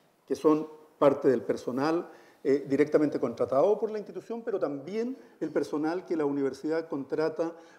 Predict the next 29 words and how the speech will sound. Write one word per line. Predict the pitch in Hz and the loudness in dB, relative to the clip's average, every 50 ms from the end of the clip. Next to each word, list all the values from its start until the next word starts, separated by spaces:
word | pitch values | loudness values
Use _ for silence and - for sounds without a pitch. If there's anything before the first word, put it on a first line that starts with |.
| _ | _
vía | - 143 156 165 165 170 170 170 - - - - - | -8 -4 -2 2 4 4 4 2 0 -6 -12 -10 0
proyectos | 180 147 139 139 160 180 180 180 - - 180 143 | 2 4 4 4 2 0 0 -2 -2 -2 0 2
o | 147 139 | 2 0
iniciativas | 135 127 123 - - 131 117 - 190 190 190 196 190 190 - - - | 0 -4 -6 -4 -4 -4 -2 -2 -6 -4 0 0 -2 -2 -4 -10 -6
que, | 165 156 156 160 160 160 - - _ _ _ | -4 -2 -2 -2 -4 -8 -12 -20 _ _ _
eh, | - 143 139 135 131 127 127 123 123 131 | -2 0 2 2 2 0 0 -2 -4 -4
se | - - 170 | 4 4 4
adjudica | 165 170 - 185 196 226 208 156 - 165 151 156 - - | 4 4 0 0 0 0 -2 -2 -2 -2 -2 -2 -2 0
a | 156 143 | 2 2
distintos | 143 143 151 151 147 - - 196 180 160 - 170 - | 2 0 -2 -6 -10 -10 -8 -6 -4 -2 -2 -2 -2
fondos | - 165 156 156 151 147 160 156 - - - - - - _ _ | -2 -2 -2 -2 -2 -2 -2 -4 -4 -8 -18 -20 -20 -20 _ _
de | 147 135 | -4 0
carácter | 143 135 139 135 - - 156 139 143 143 - | 2 2 2 2 0 -8 -10 -10 -10 -12 -10
nacional | 143 139 131 - 143 127 131 135 143 139 156 - - - _ _ _ _ _ | -8 -8 -8 -8 -8 -6 -4 -4 -4 -4 -4 -8 -12 -20 _ _ _ _ _
o | - 135 135 | -4 -2 -2
internacional. | 127 117 135 117 120 113 - - 107 95 - _ _ _ - - - - _ - | -2 -4 -8 -10 -12 -16 -16 -18 -18 -18 -20 _ _ _ -20 -20 -20 -20 _ 2
Pero | 160 165 160 | 4 4 8
creemos | 170 190 214 226 220 | 8 6 6 6 2
que | - 214 | 0 0
esto | 202 - | 2 2
es | 190 190 | 0 0
importante | 170 - 170 151 - 180 175 170 202 | 0 -2 -4 -4 -2 -4 -4 -2 0
para | 175 165 156 | 0 2 2
dar | 151 151 156 156 160 | 2 2 0 0 -2
cuenta, | 175 165 160 160 175 170 160 | -2 -4 -2 -2 0 0 0
¿verdad?, | 147 131 143 147 160 151 | 0 0 0 -2 -2 -2
de | 143 143 | 0 0
la | 135 123 | 0 0
relevancia | 135 135 131 123 131 143 170 185 190 - - 220 208 | 0 -2 -2 0 0 0 -2 -4 -6 -8 -2 -2 -2